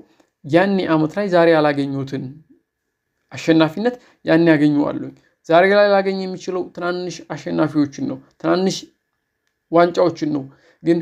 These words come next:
ከሆነ ጊዜ በኋላ እነዛ ነገሮች ተደማምረው ትልቁን ዋንጫ አሸንፋለሁ። ሶ ዛሬ ላይ ለም-፣ ለምናመጣቸው ትናንሽ ዋንጫዎች፣ ትናንሽ፣ እ፣ ለውጦች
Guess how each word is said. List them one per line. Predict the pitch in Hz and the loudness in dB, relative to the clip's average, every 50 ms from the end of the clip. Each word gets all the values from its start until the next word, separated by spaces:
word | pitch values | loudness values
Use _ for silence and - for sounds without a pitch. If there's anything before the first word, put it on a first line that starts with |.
| 170 - _ | -6 -10 _
ከሆነ | _ - 170 175 175 175 170 165 | _ 2 4 4 6 4 4 2
ጊዜ | 160 165 156 165 165 165 | 0 -2 -2 0 0 2
በኋላ | 156 151 147 151 156 170 208 254 - | 2 2 2 2 2 0 -2 -4 -8
እነዛ | - 165 156 156 147 139 139 165 170 165 | -6 -2 -2 -2 -2 0 0 2 2 2
ነገሮች | 165 156 147 151 147 139 139 | 2 0 0 0 -2 -2 -2
ተደማምረው | - 151 147 151 151 156 160 180 214 294 330 - _ _ _ _ _ | -4 -4 -2 0 0 0 0 -2 -2 -4 -6 -8 _ _ _ _ _
ትልቁን | - 165 165 165 160 160 156 156 | -8 -4 0 0 0 2 2 0
ዋንጫ | 147 143 135 - - | 0 0 0 -2 -6
አሸንፋለሁ። | 147 135 - - 156 143 139 135 - - - 139 123 - 160 - _ _ _ _ | -8 -8 -8 -6 -6 -4 -4 -4 -4 -6 -6 -6 -6 -8 -12 -14 _ _ _ _
ሶ | - 185 185 175 | -4 -2 -2 2
ዛሬ | 151 156 156 170 170 185 | 4 4 6 6 4 2
ላይ | 180 180 170 160 | 2 0 0 2
ለም-፣ | 160 165 165 165 - - - - | 0 0 -2 -2 -6 -10 -10 -6
ለምናመጣቸው | 156 156 165 165 165 165 160 156 160 160 151 151 151 - | -4 -4 -2 0 0 0 0 -2 -2 -4 -6 -6 -8 -10
ትናንሽ | _ - 160 160 156 156 151 147 | _ -6 -4 -4 -2 -2 -4 -4
ዋንጫዎች፣ | - 151 143 143 139 - 156 143 170 254 - - _ _ _ _ _ _ | -4 -6 -6 -6 -6 -4 -2 -2 -2 -2 -4 -8 _ _ _ _ _ _
ትናንሽ፣ | - 156 160 175 180 180 180 160 - - - _ _ _ | -2 0 2 2 2 0 -4 -6 -8 -12 -18 _ _ _
እ፣ | - 147 143 - 135 - - - - _ _ _ _ _ _ _ _ _ _ _ _ _ _ _ _ | -12 -10 -8 -6 -8 -8 -10 -12 -18 _ _ _ _ _ _ _ _ _ _ _ _ _ _ _ _
ለውጦች | - 156 147 156 160 160 175 196 262 277 | -6 0 2 4 4 4 2 0 -2 -2